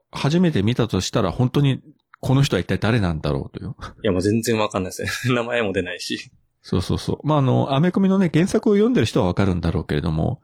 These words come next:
Speaker 2: うん。
Speaker 1: うん、映画しか見てない自分とかからすると全くわからない人で、で、その後、
Speaker 2: うん。
Speaker 1: ファルコン&ウィンターソルジャー見たら、「あ、あの時のおばちゃんや」、みたいな
Speaker 2: うん。
Speaker 1: 感じになったんでしょうけど。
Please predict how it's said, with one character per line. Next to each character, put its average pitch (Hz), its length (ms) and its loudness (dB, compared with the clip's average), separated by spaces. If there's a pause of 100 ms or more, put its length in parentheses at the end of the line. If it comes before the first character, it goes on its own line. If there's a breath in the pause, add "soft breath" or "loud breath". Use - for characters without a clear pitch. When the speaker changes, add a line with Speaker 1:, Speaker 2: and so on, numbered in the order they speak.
Speaker 2:
う - 80 -2
ん。 98 460 -2 (260 loud breath)
Speaker 1:
う 107 80 2
ん、 95 160 4
映 117 120 2
画 160 100 4
し - 100 -4
か 113 120 0
見 98 100 0
て 90 140 -2
な 90 80 0
い 85 40 2
自 85 160 -2
分 107 480 2
と 90 120 -2
か 80 200 -2
か - 160 -6
ら 76 100 0
す - 120 -6
る 82 120 -2
と - 120 -2
全 87 300 0
く 110 60 0
わ 101 140 0
か 107 80 0
ら 101 60 2
な 90 140 0
い - 20 0
人 95 200 -2
で、 123 320 0 (120)
で、 180 60 -14
そ - 120 -2
の 170 80 2
後、 151 180 0
Speaker 2:
う 95 40 2
ん。 98 80 0
Speaker 1:
フ 95 40 -6
ァ 104 60 2
ル 104 60 2
コ 101 160 0
ン& 101 60 2
ウ 95 160 2
ィ 107 60 2
ン 104 40 -2
タ 98 120 0
ー - 20 -2
ソ 107 160 2
ル 98 40 2
ジ 92 60 0
ャ 85 60 2
ー - 20 -2
見 80 60 -6
た 82 120 0
ら、 76 120 -2
「あ、 107 200 -2
あ 110 40 0
の 98 80 0
時 92 240 -2
の 85 240 0 (120)
お - 80 -4
ば 92 120 0
ち - 80 -2
ゃ - 20 2
ん 95 80 0
や」、 90 180 -2
み 82 80 -8
た 80 120 -4
い 80 60 -8
な 95 140 -10 (560)
Speaker 2:
う 101 60 -6
ん。 92 280 -12 (240)
Speaker 1:
感 92 220 0
じ 78 100 0
に 80 60 2
な 80 100 2
っ - 80 -6
た 78 100 -2
ん 67 40 -4
で - 100 -6
し - 100 -6
ょ - 40 -4
う - 40 -6
け - 80 -4
ど。 - 200 -6